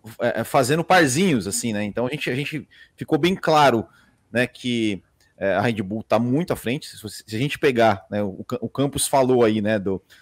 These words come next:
ah, do, da, da diferença que o Alonso faz. É, mesmo em voltas que o Alonso, digamos, andava muito rápido, ali pegando os,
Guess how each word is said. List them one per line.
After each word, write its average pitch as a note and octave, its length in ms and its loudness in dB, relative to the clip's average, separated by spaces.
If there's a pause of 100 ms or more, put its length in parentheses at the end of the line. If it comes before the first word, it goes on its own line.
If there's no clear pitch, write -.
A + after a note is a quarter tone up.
(160)
ah, F#2 540 -2
do, - 480 -18
da, F#2+ 200 -8
da G#2+ 100 0
diferença A#2+ 540 -2
que - 120 -10
o C3+ 60 2
Alonso A#2+ 440 0
faz. F2+ 480 -6 (600)
É, A2 180 -2
mesmo G#3 460 2
em A#3+ 80 2
voltas D#3+ 480 2
que - 100 -6
o D#3 100 4
Alonso, D3 640 2
digamos, C3+ 680 -2 (640)
andava D#3 420 2
muito F#3 400 2
rápido, B2+ 500 0 (120)
ali B2+ 200 0
pegando C#3 320 0
os, - 320 -6